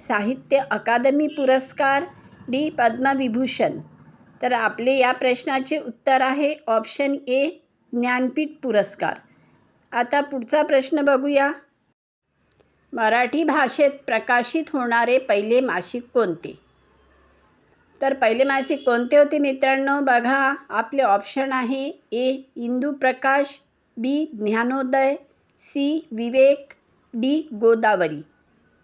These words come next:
तर आपले या प्रश्नाचे उत्तर आहे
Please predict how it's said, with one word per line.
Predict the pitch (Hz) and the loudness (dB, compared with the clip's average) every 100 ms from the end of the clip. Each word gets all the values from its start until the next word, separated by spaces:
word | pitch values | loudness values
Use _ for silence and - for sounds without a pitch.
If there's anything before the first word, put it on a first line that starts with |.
| _ _ _ - | _ _ _ -2
तर | 226 | -2
आपले | - 233 262 247 | 0 -4 0 0
या | 240 233 | 2 0
प्रश्नाचे | 262 277 277 302 269 311 | 2 0 0 -4 -4 -4
उत्तर | 302 240 - 269 262 | -4 -6 -2 0 2
आहे | 254 269 277 | 0 0 -2